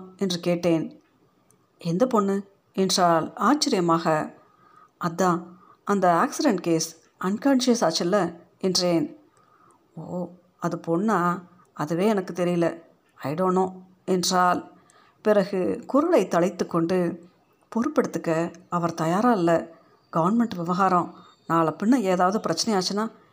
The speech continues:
என் தலை தான் உருளுங்கிறாரு. நானும் தலைகீழா நின்னு பார்த்துட்டேன், நடக்காது" என்றாள். நான் அவளிடம், "ஒரு நிமிஷம்" என்று சொல்லிவிட்டு அஜயின் அருகில் போய் நின்றேன். அவன் YouTube-ஐ திறந்து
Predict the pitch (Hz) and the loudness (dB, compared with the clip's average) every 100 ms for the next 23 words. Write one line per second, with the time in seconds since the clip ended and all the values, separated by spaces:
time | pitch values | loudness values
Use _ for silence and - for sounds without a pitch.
0 | _ 151 165 175 180 202 240 196 190 202 | _ -2 0 2 0 2 2 2 0 0
1 | 185 170 165 170 170 - _ _ _ - | 0 0 2 -2 -6 -20 _ _ _ -6
2 | 135 160 202 160 165 175 208 185 180 180 | -2 -2 -2 0 0 0 0 2 2 2
3 | 165 - 180 - - _ _ _ 165 160 | 0 0 -4 -4 -12 _ _ _ -6 -4
4 | - 208 175 170 - - _ 185 185 185 | 0 0 0 -2 -4 -18 _ -2 0 2
5 | 165 151 - - _ _ _ _ _ _ | 4 2 -4 -18 _ _ _ _ _ _
6 | _ _ 190 175 139 165 160 165 170 147 | _ _ 2 4 2 0 0 2 2 0
7 | - - _ _ _ _ _ - 202 180 | -4 -20 _ _ _ _ _ 0 2 2
8 | 196 247 254 170 175 175 175 220 170 170 | 2 0 0 0 -2 0 0 0 -2 -2
9 | 175 156 - - - - 196 202 330 294 | -2 -2 -6 -20 -20 -2 -2 2 2 2
10 | 180 160 180 190 185 190 180 170 175 165 | 2 -2 -2 -4 -2 -2 2 2 4 2
11 | 151 - - - - _ _ _ 185 180 | 2 -4 -14 -20 -20 _ _ _ 2 4
12 | 175 160 175 269 339 311 254 185 165 165 | 2 0 0 2 2 2 2 0 0 0
13 | 160 175 170 160 | 0 0 0 -2